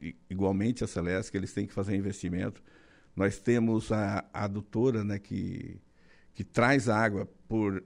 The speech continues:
elevação, agora já foram instalados vários booster pra chegar, porque ele, a capacidade, o consumo em Maracajá, que era de quinhentas ligações, hoje tem mil e oitocentos, mil setecentos e oitenta.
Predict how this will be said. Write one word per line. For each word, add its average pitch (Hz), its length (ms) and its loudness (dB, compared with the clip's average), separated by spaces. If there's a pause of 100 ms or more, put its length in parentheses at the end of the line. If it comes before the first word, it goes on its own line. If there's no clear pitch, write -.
elevação, 110 520 2
agora 104 260 2
já 101 140 -2
foram 110 260 -2
instalados 98 480 0
vários 101 300 0
booster 101 480 -4 (120)
pra 98 120 -4
chegar, 98 320 -2
porque 98 240 -6
ele, 92 240 -4 (420)
a - 80 -4
capacidade, 110 640 2
o 98 60 -2
consumo 123 540 4
em 117 40 6
Maracajá, 107 680 2
que - 240 -8
era 90 160 -2
de 95 100 -8
quinhentas 110 480 -4
ligações, 104 420 -4
hoje 104 160 -4
tem 104 140 -2
mil 104 140 0
e 98 60 2
oitocentos, 117 520 -4
mil 95 140 -2
setecentos 95 360 -4
e 107 40 2
oitenta. 95 440 0